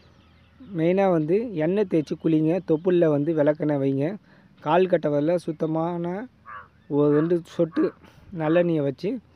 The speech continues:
ஒரு ஐந்து நிமிடத்துக்குள்ள அதை clean பண்ணிட்டே இருந்தீங்கன்னா body temperature வந்து போதுமான அளவுக்கு கரெக்டா மெயின்டெயின் ஆகும்.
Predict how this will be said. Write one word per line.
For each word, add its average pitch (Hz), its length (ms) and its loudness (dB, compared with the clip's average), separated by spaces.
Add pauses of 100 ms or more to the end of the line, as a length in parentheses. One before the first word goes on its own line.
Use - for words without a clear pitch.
(360)
ஒரு 156 160 2
ஐந்து 165 280 2
நிமிடத்துக்குள்ள 165 760 0 (480)
அதை 147 220 0
clean 175 280 0
பண்ணிட்டே 165 240 0
இருந்தீங்கன்னா 156 640 -2
body 165 260 0
temperature 147 520 -4
வந்து 143 280 -6 (640)
போதுமான 196 560 4
அளவுக்கு 165 480 0 (420)
கரெக்டா 151 320 -6
மெயின்டெயின் 147 420 -2
ஆகும். 123 280 -10